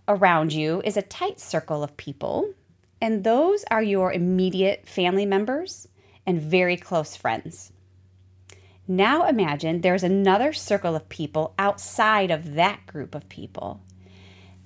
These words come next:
That circle of people is your extended family and friends and coworkers, so they're a little bit further away in proximity. And then there's a third circle of people around you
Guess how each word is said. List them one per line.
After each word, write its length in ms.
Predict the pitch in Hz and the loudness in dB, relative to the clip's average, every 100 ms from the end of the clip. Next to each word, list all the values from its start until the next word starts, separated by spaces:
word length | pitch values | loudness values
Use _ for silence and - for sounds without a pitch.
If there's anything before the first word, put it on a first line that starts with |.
| - - - | -20 -20 0
That 400 | 185 240 330 - | 2 2 0 -4
circle 480 | - 180 160 156 147 | -4 -2 0 0 -2
of 160 | 156 - | -4 -12
people 420 | - - - 160 | -14 -10 -4 -2
is 220 | - 185 | -2 -2
your 160 | 175 165 | 0 -2
extended 600 | 160 - - 175 180 175 | -2 -4 0 2 0 -2
family 760 | - 165 151 147 - 175 180 - | -4 -4 -2 -4 -6 -10 -10 -4
and 160 | 180 | -4
friends 540 | 170 175 143 143 160 - | -2 -2 0 -2 -8 -8
and 160 | 175 165 | -8 -8
coworkers, 920 | 165 143 131 - 160 233 339 - - - | -8 -6 -6 -6 -6 -4 -6 -12 -16 -16
so 180 | - | -8
they're 160 | 175 156 | -2 0
a 60 | 160 | 0
little 220 | 180 185 | -2 -2
bit 140 | 208 | -6
further 340 | - 190 190 196 | -4 -2 0 2
away 240 | 185 175 | 2 -2
in 60 | 180 | -2
proximity. 800 | - 247 - 170 147 160 240 - - - _ - - - - - - | -6 -8 -6 -6 -6 -6 -8 -12 -20 -20 _ -20 -20 -20 -20 -12 -2
And 240 | 208 190 | 0 2
then 300 | 208 339 302 | 2 4 4
there's 200 | 185 175 | 4 2
a 40 | 180 | -2
third 500 | - - 262 285 285 | -8 0 4 4 2
circle 320 | 190 170 151 | -4 -2 -2
of 120 | 143 | -4
people 360 | - 170 160 151 | -6 -4 -2 -2
around 360 | 147 143 143 | -2 -4 -6
you 320 | 120 78 180 | -6 -8 -8